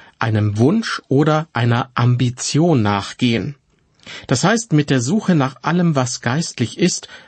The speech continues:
sollte eine gewisse Begeisterung einhergehen. Denken wir dabei an die Olympischen Spiele. Da sehen wir Menschen, die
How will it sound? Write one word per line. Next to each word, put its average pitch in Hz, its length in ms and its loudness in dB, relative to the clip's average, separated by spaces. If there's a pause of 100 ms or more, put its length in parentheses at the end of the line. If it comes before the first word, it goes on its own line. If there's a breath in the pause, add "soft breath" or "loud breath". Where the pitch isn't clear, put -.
sollte 135 420 0
eine 123 180 2
gewisse 117 440 0
Begeisterung 120 920 -2
einhergehen. 107 760 -2 (920 loud breath)
Denken 117 300 2
wir 139 100 2
dabei 123 480 -2
an 123 140 0
die 117 240 -2
Olympischen 127 580 0
Spiele. 156 540 -2 (800 loud breath)
Da 120 160 0
sehen 170 340 2
wir 135 100 4
Menschen, 160 560 2
die 139 320 0